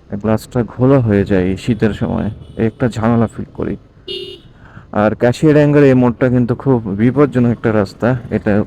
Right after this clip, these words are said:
খুব দুর্ঘটনাপ্রবণ একটা জায়গা, প্রায় এখানে দুর্ঘটনা ঘটে থাকে। So একটু দেখে শুনে যেতে হবে। যদিও সকালবেলা রাস্তাটা ফাঁকা, কিন্তু তারপরে সাবধান থাকতে হবে।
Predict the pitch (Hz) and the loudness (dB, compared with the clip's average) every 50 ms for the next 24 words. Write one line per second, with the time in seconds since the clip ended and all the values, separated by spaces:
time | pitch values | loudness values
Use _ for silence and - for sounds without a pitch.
0 | - - 127 113 - - - - - - - _ _ _ _ _ _ _ - 101 | 0 -2 -2 -2 -2 -14 -20 -20 -20 -20 -20 _ _ _ _ _ _ _ -4 -2
1 | 113 117 117 123 127 127 127 127 120 - 123 117 110 113 113 113 107 - 113 101 | 0 2 2 4 4 4 4 2 2 2 2 2 2 2 2 0 0 -2 -2 0
2 | 107 101 101 87 107 107 104 - 110 110 110 107 107 104 - 120 113 110 107 107 | 0 0 0 0 0 -2 -2 0 0 2 2 2 2 0 0 0 0 2 2 2
3 | 101 104 104 101 107 110 104 110 113 101 104 120 123 131 - - 92 - - 110 | 0 0 -2 0 0 -2 0 0 0 0 2 2 2 2 0 -2 -6 -4 -4 -4
4 | 151 165 - - - - - - _ _ _ _ _ _ _ _ _ _ _ _ | -6 -6 -8 -16 -20 -20 -20 -20 _ _ _ _ _ _ _ _ _ _ _ _
5 | - - 120 110 113 107 110 110 - - - _ _ _ _ - 113 - - - | -4 0 2 4 4 4 4 2 0 -6 -18 _ _ _ _ -4 -4 -2 -2 -6
6 | 107 107 117 120 123 - 143 131 131 117 113 104 - - 104 110 104 95 101 117 | 0 2 2 2 2 2 4 4 4 4 4 2 2 -2 -2 0 0 0 0 0
7 | 165 170 - - - - - _ - _ _ - 123 151 160 202 190 - - 156 | -2 -2 -6 -16 -20 -20 -20 _ -20 _ _ -4 -2 0 0 0 0 0 0 0
8 | 131 139 143 143 139 143 131 131 139 - - 175 156 165 - - 113 104 - 107 | 2 4 4 6 4 4 4 2 0 0 -2 0 0 0 0 0 -2 -2 -2 -2
9 | 120 185 202 - - - - - - - _ - - _ _ _ 110 110 107 107 | -4 -4 -4 -8 -14 -20 -20 -20 -20 -20 _ -20 -20 _ _ _ -4 -2 -2 -2
10 | 110 - 131 117 107 92 120 101 101 101 - - - - - - - _ _ - | 0 0 0 0 0 0 0 0 0 -2 -2 -4 -14 -20 -20 -20 -20 _ _ -20
11 | - - - - _ - - - - _ - - - - 117 110 101 117 120 113 | -20 -20 -20 -20 _ -20 -20 -20 -20 _ -20 -10 -2 0 0 0 0 0 -2 -2
12 | 113 117 107 - - 107 87 78 92 104 | -2 -6 -8 -6 -6 -4 -4 -2 -4 -4